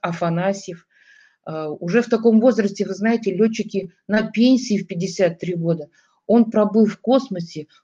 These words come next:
в общей сложности, ну, э, около года и восьми месяцев.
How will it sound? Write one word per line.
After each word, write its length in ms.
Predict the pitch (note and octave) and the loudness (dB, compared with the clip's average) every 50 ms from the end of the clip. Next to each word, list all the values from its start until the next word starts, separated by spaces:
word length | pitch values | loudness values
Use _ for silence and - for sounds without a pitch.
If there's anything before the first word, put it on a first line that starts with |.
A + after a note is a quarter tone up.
| - | -6
в 100 | - E3+ | 0 2
общей 280 | A3+ B3 - - - G3+ | 2 2 2 0 -2 -2
сложности, 800 | G3 - F3 F#3 A3+ A#3 - G3+ G3 F3 - - - F3 F3 - _ _ _ _ - | -2 -2 0 2 2 2 2 0 -2 -2 -4 -8 -8 -8 -8 -8 _ _ _ _ -2
ну, 340 | F#3 A3 C4 A#3+ C4 - _ _ - | 2 4 4 2 2 -4 _ _ -10
э, 20 | - | -6
около 1040 | E3+ E3 D#3+ D#3 D3+ D3+ - - - A3+ A#3 A3+ A3+ G#3+ G3 F#3 F3+ E3+ E3 D#3 - - | -4 -4 -2 -4 -4 -6 -2 2 4 4 4 4 4 4 4 6 4 4 2 0 -2 -2
года 280 | E3 F#3+ A#3 - G3+ F#3+ | 2 2 4 6 6 4
и 60 | F3 | 4
восьми 380 | E3+ F3+ F3 - G3+ G3+ G3 | 4 2 2 2 2 4 4
месяцев. 680 | F3 F3+ A3 C#4 D4 - - E3+ E3+ - C#3+ B2+ - - | 4 4 2 2 2 0 -2 -6 -8 -10 -14 -16 -16 -20